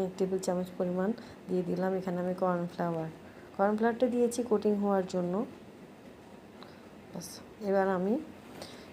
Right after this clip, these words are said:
এখানে দেড় কাপ পরিমাণ ময়দা নিয়ে নিয়েছি, সামান্য পরিমাণে লবণ এবং দুই টেবিল চামচ পরিমাণ দিয়ে দিলাম কর্নফ্লাওয়ার। শুকনো উপকরণ মিশিয়ে এখানে অল্প অল্প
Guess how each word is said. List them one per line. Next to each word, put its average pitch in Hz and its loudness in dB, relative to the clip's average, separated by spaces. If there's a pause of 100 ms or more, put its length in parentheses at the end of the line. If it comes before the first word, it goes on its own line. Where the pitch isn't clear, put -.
এখানে 196 2
দেড় 185 4
কাপ 190 2
পরিমাণ 190 2
ময়দা 180 0
নিয়ে 180 0
নিয়েছি, 170 -2
সামান্য 185 0
পরিমাণে 180 0
লবণ 175 2
এবং 175 0 (100)
দুই 175 0
টেবিল 185 2
চামচ 175 -2
পরিমাণ 175 -2
দিয়ে 170 0
দিলাম 175 0
কর্নফ্লাওয়ার। 165 -2 (1080)
শুকনো 196 0
উপকরণ 190 2
মিশিয়ে 185 -2
এখানে 190 0
অল্প 170 0
অল্প 170 0